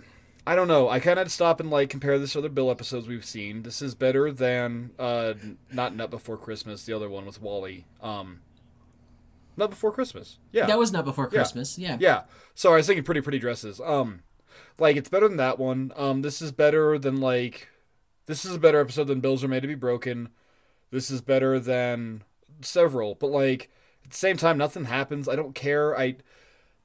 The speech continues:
Speaker 1: I don't know. I, how come Bill can't like something fucking, and I guess he does. I guess later on he does get into something fucking cool. Or wheelchair, like, wheelchair-based basketball and,
Speaker 2: Yep.
Speaker 1: and smoking with Bobby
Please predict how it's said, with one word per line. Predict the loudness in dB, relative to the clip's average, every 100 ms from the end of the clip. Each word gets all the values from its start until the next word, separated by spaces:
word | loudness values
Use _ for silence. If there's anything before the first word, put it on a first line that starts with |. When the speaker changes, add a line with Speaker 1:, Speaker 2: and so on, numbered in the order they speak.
| _ _ -10
Speaker 1:
I | -2 0
don't | 0 2
know. | 4 6 4 4
I, | 2 0 -4 -10 -10 -10 -10 -16 -16 4
how | 4
come | 6 0 8
Bill | 8 8
can't | 6 6
like | 8 6
something | 2 -4 -4
fucking, | -4 -4 -6 -2 8
and | 10
I |
guess | 10 8
he | 6
does. | 2 0 0
I | 2
guess | 2 2 0
later | 0 2 2
on | 2 0
he | -2 -4 _ -20 -4 6
does | 8 6
get | 2 -2
into | -2
something | -2 -4 -4
fucking | -6 -6 -8
cool. | -10 -8 -8 -10 -2 2
Or | 2
wheelchair, | 4 2 4 2
like, | 2 -2 -2 -10 -12
wheelchair-based | -2 0 2 2 2 0 0
basketball | -2 -2 -4 -6 -2 -2 -2 _ -20 -12
and, | 0 2 2
Speaker 2:
Yep. | 2 0
Speaker 1:
and | -4
smoking | -4 0 2 4 2 0
with | 0
Bobby | 0 0 0 -4 -6